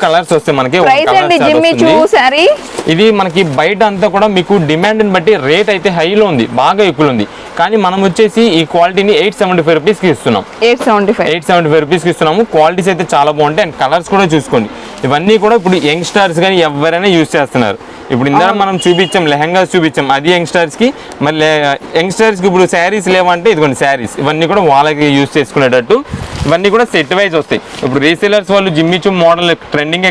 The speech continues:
Speaker 1: కాబట్టి మీకు డౌట్ ఏమి ఉండదు, ఎన్ని శారీస్ తీసుకుని అయిపోతే వాళ్ళకి సెట్ వైజ్గా కావాలంటే సెట్ వైజ్గా ఇచ్చేస్తాము. ఇవన్నీ కూడా సెట్ వైజ్. శారీ వచ్చేసి ఎయిట్ సెవెంటీ ఫైవ్ రూపీస్ పడుతుంది.
Speaker 2: ఎయిట్ సెవెంటీ ఫైవ్.
Speaker 1: ఇవన్నీ కూడా ప్యూర్ కాటన్లో చీర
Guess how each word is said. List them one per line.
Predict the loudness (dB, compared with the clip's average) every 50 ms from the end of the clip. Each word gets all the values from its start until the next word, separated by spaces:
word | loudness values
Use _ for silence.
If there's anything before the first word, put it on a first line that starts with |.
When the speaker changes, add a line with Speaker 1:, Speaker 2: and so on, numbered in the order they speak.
| 0 0
Speaker 1:
కాబట్టి | 0 0 -2 -4 -2 0 0 2 2
మీకు | 2 2 0 0 0 2
డౌట్ | 0 0 0 0 0
ఏమి | 0 0 0
ఉండదు, | 0 0 -2 -2 -2 0 0 0
ఎన్ని | 0 0 0 0 0 0
శారీస్ | 0 -2 -2 -4 -4 -4
తీసుకుని | -4 -2 0 0 0
అయిపోతే | 0 0 -2 -2 0 0 -2 -2 -2 -8 -16 -16 -16 -8 -2 0
వాళ్ళకి | 2 2 2 0 0
సెట్ | -2 -2 0 0
వైజ్గా | 0 0 0 0 2 2
కావాలంటే | 2 2 2 0 0 0
సెట్ | 0 0 0 0
వైజ్గా | 0 0 2 2 2 2
ఇచ్చేస్తాము. | 0 0 -2 -4 -2 -2 -2 -4 -4 -4 -8 -14 -16 -18 -14 -6 -4
ఇవన్నీ | -4 -2 -2 -2 0
కూడా | 0 0 2 2
సెట్ | 0 0 0 2 2
వైజ్. | 2 2 0 -2 -4 -4 -8 -14 -8 -4
శారీ | 0 0 0 0 2 2 0
వచ్చేసి | 2 2 0 0 0 0 0 0
ఎయిట్ | 0 -2 -2 0
సెవెంటీ | 0 0 2 2
ఫైవ్ | 2 2 2
రూపీస్ | 2 0 0 -2
పడుతుంది. | -4 -4 -2 -2 0 0 2 2
Speaker 2:
ఎయిట్ | 0 0 0 0
సెవెంటీ | 2 2 2 0 0 -2 0 0
ఫైవ్. | -2 -2 -2 -2 -4 -6 -8 -8 -8 -8
Speaker 1:
ఇవన్నీ | -8 -8 -8 -8 -8 -4 -2
కూడా | -2 -2 -2 0
ప్యూర్ | -2 -2 -2 0 0
కాటన్లో | 2 2 2 2 0 -2 -2 -4 -4 -2
చీర | -2 0 0 0